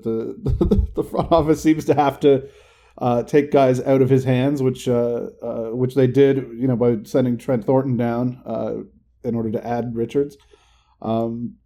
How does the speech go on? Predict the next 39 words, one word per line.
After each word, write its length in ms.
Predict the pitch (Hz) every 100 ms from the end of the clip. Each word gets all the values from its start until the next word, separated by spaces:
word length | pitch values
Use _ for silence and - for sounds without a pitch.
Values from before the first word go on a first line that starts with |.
| _ _ -
but 140 | 147
yeah, 180 | 190 269
the, 160 | 190 175
you're, 160 | 165 170
we're 140 | 165
starting 320 | 170 202 202
to 60 | 190
see 160 | 185 180
a 40 |
nice, 360 | 160 165 160 -
a 100 | 160
nice 320 | 135 160 170 170
floor 400 | - 147 143 139
of 120 | 123
guys. 460 | 127 120 110 107 - _ _ _ -
Um, 540 | 113 113 110 113 107 -
and 140 | 127
also, 260 | 127 127 127
like 220 | 120 120
I 40 |
say, 160 | 120 123
having 260 | 107 117 110
Meza 480 | 113 120 110 107 101 _ _ _ _ _ _ _ _ - 147 -
just 260 | 135 - -
morph 500 | 135 131 135 127 -
into 640 | 139 120 131 120 120 107
a, 520 | 107 110 110 107 104 120
a 40 |
guy 180 | 110 113
you 140 | 113
can 160 | 113 120
use 240 | 113 120
in 80 | 117
the 80 | 104
eighth 220 | 101 98
inning 240 | 101 98
is, 180 | 98 98 -
is 180 | 107 98 _ _ -
pretty 340 | 117 110 104